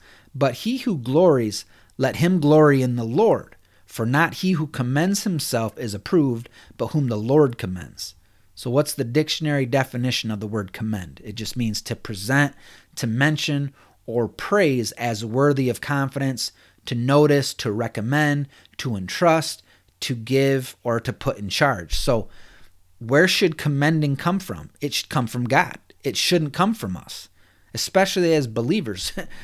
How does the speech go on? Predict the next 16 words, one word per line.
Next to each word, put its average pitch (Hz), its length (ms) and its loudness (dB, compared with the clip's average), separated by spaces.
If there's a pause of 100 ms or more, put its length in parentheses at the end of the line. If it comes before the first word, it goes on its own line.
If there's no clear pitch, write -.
(240)
It, 139 220 -4
it, 139 180 -2
it's 139 220 -6
not 143 240 2
a 127 60 0
godly 127 400 2
principle 131 500 -4
to 117 140 -6
try 123 300 -4
and 113 140 -4
promote 113 360 -4
ourselves. - 640 -6 (800)
So 147 160 0
on 135 100 4
that 139 240 4
note, 123 220 -2